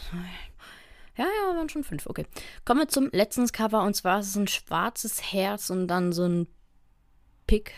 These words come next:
nee, nicht Pick-Herz oder keine Ahnung. Ich kenn mich mit Kartenspielen nicht aus. Ich spiele nicht gerne. Ähm, dann so ein Kartenspielsymbol, dann Strich und dann B R X K E N L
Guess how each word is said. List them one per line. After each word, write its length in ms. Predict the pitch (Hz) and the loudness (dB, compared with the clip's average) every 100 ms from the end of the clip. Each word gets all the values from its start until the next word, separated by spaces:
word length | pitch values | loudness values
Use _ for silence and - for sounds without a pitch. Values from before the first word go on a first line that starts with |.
| - | -6
nee, 200 | 190 139 | -4 -4
nicht 240 | 170 - - | -6 -8 2
Pick-Herz 520 | 202 202 - 185 - | 2 2 -6 -6 -2
oder 140 | 165 | -2
keine 260 | 165 190 175 | 0 0 2
Ahnung. 180 | 170 160 | 2 0
Ich 140 | 165 | -2
kenn 140 | - 208 | 0 2
mich 100 | 190 | 0
mit 120 | - | -4
Kartenspielen 480 | 196 185 185 - 151 | -8 -4 -4 -4 -6
nicht 180 | - | -6
aus. 140 | - 175 | -6 -4
Ich 120 | 180 | -4
spiele 380 | - - 180 180 | -6 -6 -4 -2
nicht 300 | 180 175 - | -2 -4 -4
gerne. 260 | - - 208 - - - - - | -4 -2 -2 0 -2 -2 -8 -8
Ähm, 420 | 202 190 185 180 - - - - - - - - - - - - - - | 0 2 4 2 -2 -12 -20 -20 -20 -20 -20 -20 -20 -10 -10 -10 -16 -10
dann 240 | 170 170 180 | -2 0 0
so 140 | 170 | 0
ein 200 | 165 165 | 0 -2
Kartenspielsymbol, 1120 | - 175 185 202 - - 196 190 185 175 185 | -6 -8 -4 -4 -4 -4 -2 0 0 2 2
dann 240 | 180 170 175 | 4 0 -2
Strich 320 | - 196 202 | -2 -4 -2
und 80 | 185 | 0
dann 180 | 170 175 - - - | 0 -2 -6 -20 -16
B 380 | 175 160 220 247 | -12 2 4 4
R 320 | - 202 202 | 4 4 6
X 400 | - - - - - _ - - - _ - _ | 2 -2 -4 -6 -10 _ -20 -20 -20 _ -20 _
K 360 | - 185 185 185 - | -6 -2 0 -2 0
E 200 | 175 160 | -2 -2
N 420 | - 175 202 208 - | -2 0 2 0 -2
L 300 | 175 180 | 2 2